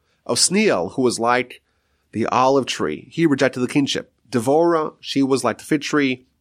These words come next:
and she rejected it. Gideon, who was like the grapevine, he rejected it. Now you chose Avimelech, the least worthy candidate. He's the thorns. He is going to be your king.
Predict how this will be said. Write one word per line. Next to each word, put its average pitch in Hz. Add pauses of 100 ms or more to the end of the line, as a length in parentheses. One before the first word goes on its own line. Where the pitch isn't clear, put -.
(300)
and 113
she -
rejected 123
it. 92
Gideon, 147 (300)
who 151
was 123
like 127 (260)
the 107 (680)
grapevine, 160
he 147
rejected 165
it. 131
Now 113
you 135
chose 123
Avimelech, 117 (180)
the 123
least 180 (280)
worthy 139
candidate. 160 (140)
He's 185
the -
thorns. 170 (280)
He 143
is 113
going 110
to -
be 104
your 101
king. 98